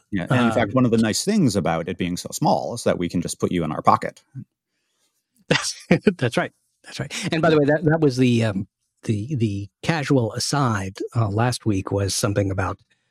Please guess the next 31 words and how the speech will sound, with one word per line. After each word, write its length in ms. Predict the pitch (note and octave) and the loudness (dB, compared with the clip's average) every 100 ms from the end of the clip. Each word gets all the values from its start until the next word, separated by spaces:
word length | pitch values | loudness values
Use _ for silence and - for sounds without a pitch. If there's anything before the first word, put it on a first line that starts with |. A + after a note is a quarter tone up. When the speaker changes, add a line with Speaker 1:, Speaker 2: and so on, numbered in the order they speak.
| _ - | _ -2
Speaker 2:
what 140 | A#2 | -2
if 100 | - | 0
you 80 | A#2+ | -2
could 140 | - | -2
put 100 | A#2 | 0
black 220 | A2 G#2 | -2 -2
holes 260 | - G#2+ A2+ | 0 0 0
in 100 | G#2+ | -2
your 140 | G2+ | -4
pockets, 680 | G2+ D3 A#2+ G2 - - - - _ | -2 0 0 -2 -4 -8 -8 -14 _
uh, 200 | - - - | -4 -2 -2
Speaker 1:
That 120 | - - | -2 -4
worked 200 | - - | -4 -2
out 120 | D2 | -2
nicely. 260 | - - F#3 _ - - | -2 -4 -4 _ -20 -10
Speaker 2:
for 140 | - | -4
some 160 | G#2+ A2+ | -2 0
reason. 280 | A2+ G#2+ A#2+ _ - - | 0 0 -4 _ -20 -4
Um, 180 | E3 D3 - - | -4 -4 -8 -4
so 360 | - G3+ G3 _ _ _ _ _ _ | 2 2 0 _ _ _ _ _ _
how 540 | - - G#3 A#3 B3 C4 | -6 -2 0 4 4 4
does 200 | G#3 F3+ | 2 0
that 180 | F3+ - | -2 0
compare, 400 | D#3 D#3 D#3+ C#3+ | 0 2 2 2
for 100 | D#3 | 2
instance, 380 | C#3 D3 C3 | 4 2 0
to 80 | - | -2
the 100 | A2+ | -4
size 400 | - C3+ C3 A#2+ | -2 -2 -2 -2
of 140 | A2+ | -4
an 120 | - | -6